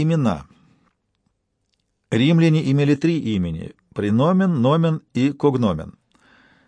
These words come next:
Преномен — личное имя, соответствующее нашему личному имени, например, Марий, Секстий, Гай.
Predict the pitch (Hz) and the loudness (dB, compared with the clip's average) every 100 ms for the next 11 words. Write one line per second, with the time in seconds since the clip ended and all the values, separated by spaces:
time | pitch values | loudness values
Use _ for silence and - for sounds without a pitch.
0 | _ _ _ _ _ 135 135 170 196 180 | _ _ _ _ _ 0 4 4 4 2
1 | 165 127 139 - 117 110 120 120 104 - | 0 0 0 2 2 2 0 -2 -2 -2
2 | 107 117 113 - 107 - 104 98 92 110 | -2 -2 -6 -4 -6 -4 -2 -2 -2 -4
3 | 117 131 135 131 131 127 120 120 117 - | -4 -4 -4 -6 -4 -4 -4 -4 -6 -10
4 | _ - 120 113 - 98 82 98 143 151 | _ -10 -6 -6 -4 -6 -4 -2 -2 -2
5 | 139 - 135 - - 131 90 104 143 143 | -6 -6 -6 -6 -8 -8 -4 -2 -2 -4